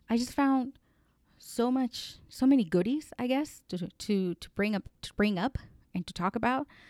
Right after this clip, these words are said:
that I just didn't see myself sitting down and scripting everything, you know, and basically drafting a blog post and then, um, you know, telling you guys what I wrote. I just saw myself coming here immediately and saying,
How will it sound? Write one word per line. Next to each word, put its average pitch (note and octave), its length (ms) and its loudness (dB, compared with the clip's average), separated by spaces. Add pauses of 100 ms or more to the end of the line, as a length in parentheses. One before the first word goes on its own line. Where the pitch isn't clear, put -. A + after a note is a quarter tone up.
(340)
that - 200 2
I G#3+ 240 4
just G#3+ 340 -2
didn't G#3 220 0
see G3 220 -4
myself F3+ 480 -2
sitting G3+ 340 -2
down F#3 220 0
and E3+ 100 -4
scripting F3+ 520 -2
everything, F3 480 -2
you E3 80 -2
know, E3 80 -2
and D#3+ 100 -2
basically G3+ 560 -4
drafting F3+ 500 -8
a D3+ 60 -6
blog - 260 -4 (160)
post F#3+ 360 0
and E3+ 140 -2
then, E3 240 -2 (800)
um, D#3+ 480 -6 (400)
you - 160 -6
know, - 80 -6
telling D4 360 4
you A3 100 2
guys F3+ 260 0
what E3+ 140 0
I E3+ 80 0
wrote. G#3+ 420 2
I G3+ 180 0
just G3 360 -4 (320)
saw F3+ 240 -4
myself F3+ 460 -2
coming G#3 300 0
here F#3 220 0
immediately F#3+ 600 -2
and D#3+ 120 -4
saying, E3+ 420 -2